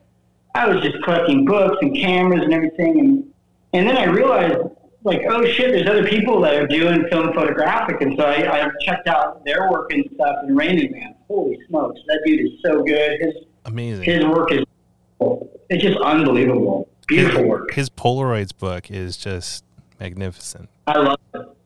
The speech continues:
Speaker 2: It, it's a great
Speaker 1: I
Speaker 2: one.
Speaker 1: love that.
Speaker 2: Eric also
Speaker 1: Yeah,
Speaker 2: has
Speaker 1: man.
Speaker 2: some great work, too. Um, I, I like
Speaker 1: Oh,
Speaker 2: Eric's work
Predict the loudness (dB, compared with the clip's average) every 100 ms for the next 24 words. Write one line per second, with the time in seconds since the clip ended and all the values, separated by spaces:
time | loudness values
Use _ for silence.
0 | _ _ -10 -8 -8 -8 -10 -4 -2 0
1 | 0 -2 -6 _ _ _ _ _ _ _
2 | _ _ 0 0 0 -2 -2 -2 -4 -4
3 | -4 -4 -6 -6 -8 -10 -12 -16 -16 -16
4 | _ _ -16 -14 -14 -16 -14 -12 -12 -12
5 | -6 -2 0 0